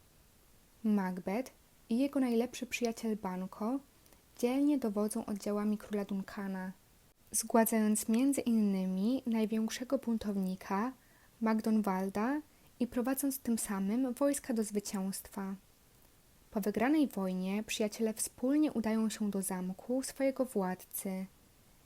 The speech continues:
Jednak w drodze spotykają trzy czarownice,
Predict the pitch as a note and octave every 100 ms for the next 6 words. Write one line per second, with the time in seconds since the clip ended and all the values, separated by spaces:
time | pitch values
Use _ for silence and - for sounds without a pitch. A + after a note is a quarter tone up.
0 | - A3 C#4+ D4+ G3 G3 F#3 F3 - F#3+
1 | B3 - - G#3+ A3+ A3+ A3 A3 - C#4
2 | - B3 A3+ G3+ F3+ - - F#3+ F#3+